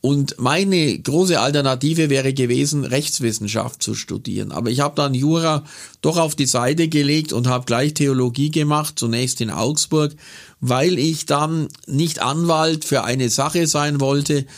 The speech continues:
sondern ich mich verstehe bis heute als Anwalt Jesu Christi, als Anwalt des Evangeliums. Ja, und dann ist es weitergegangen. Nach vier Semestern hat mich der damalige Bischof nach Rom zum Studium geschickt.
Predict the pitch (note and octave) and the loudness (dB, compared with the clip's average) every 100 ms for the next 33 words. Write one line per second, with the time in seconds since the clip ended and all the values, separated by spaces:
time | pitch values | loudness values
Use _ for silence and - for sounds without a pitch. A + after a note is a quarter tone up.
0 | - - - C3+ D3 C#3+ C3+ - C3+ C#3 | -20 -6 -2 0 2 0 -2 -2 -2 0
1 | C#3+ C3 - - _ - B2+ - C#3+ D#3+ | 0 0 -6 -18 _ -2 -2 0 0 2
2 | E3 D#3 B2+ - A#2+ C#3 D3+ C3 G#2 A2 | 2 2 0 2 2 2 0 0 0 -2
3 | - C3+ D#3 D3 C#3 C3+ A#2 A#2 C#3 C3+ | -2 -2 0 0 0 -2 0 0 2 0
4 | B2 C3 B2 - G2+ G2+ - B2+ D#3 D#3 | 0 -2 -2 -2 -2 -2 -4 -2 0 2
5 | C#3 C#3+ C#3+ - A#2 - B2 A#2+ A2+ A2 | 2 2 0 -2 0 0 0 0 0 0
6 | A2+ G#2+ C#2+ D2+ C#2+ - - - - C#3+ | -2 -2 -4 -6 -8 -12 -20 -6 -2 0
7 | D3+ E3+ F#3 F3 E3 E3+ G3+ F#3+ D3+ C3 | 2 2 2 2 2 2 2 2 2 0
8 | A#2 A2+ A2 G#2 - - _ - B2 A#2+ | -2 -2 -6 -10 -16 -20 _ -4 -4 -2
9 | D3+ D3 C#3+ C3+ D3 D#3 - C#3+ B2 - | 0 2 2 2 2 0 0 0 0 -2
10 | B2+ C#3 B2+ B2+ A#2 A#2+ C3 B2+ A#2+ A#2 | -2 0 0 0 0 0 0 0 0 0
11 | A#2 C3+ C3 A#2 A#2 G#2+ A2+ D#3 F3+ E3 | -2 0 0 -2 -2 0 2 2 2 2
12 | D#3 C#3 D3+ D3+ D3 C#3+ C#3 C3 C#3 B2+ | 2 2 2 2 2 0 0 0 -2 -4